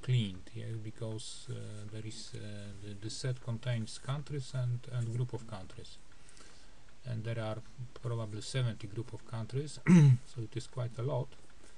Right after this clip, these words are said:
So I decided to, uh, define this group of countries in another, uh, mm, file. I append this file as well, and then I, uh,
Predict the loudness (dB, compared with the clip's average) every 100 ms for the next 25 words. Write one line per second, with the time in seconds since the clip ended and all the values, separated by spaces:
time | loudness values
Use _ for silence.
0 | -10 -10 -10 -10 -10 -4 -2 0 0 0
1 | 0 2 2 0 -2 -2 -2 -4 -2 -2
2 | -4 -4 -4 -4 -4 -4 0 2 2 2
3 | -4 -6 -6 -6 -2 -2 -2 -4 -2 -2
4 | 0 -2 -2 -2 0 0 0 0 -4 -6
5 | -8 -8 -8 -8 -8 -8 -8 -8 -10 -10
6 | -10 -6 -6 -6 -8 -8 -8 -8 -8 -6
7 | -4 -2 -4 -6 -8 -10 -10 -10 -10 -4
8 | -2 0 2 4 4 2 -2 -4 -2 -2
9 | -2 -4 -2 0 2 0 -2 -4 -10 -10
10 | -10 -10 -10 -10 -8 -2 0 0 0 0
11 | 0 0 -2 -2 -2 -2 -4 -4 -4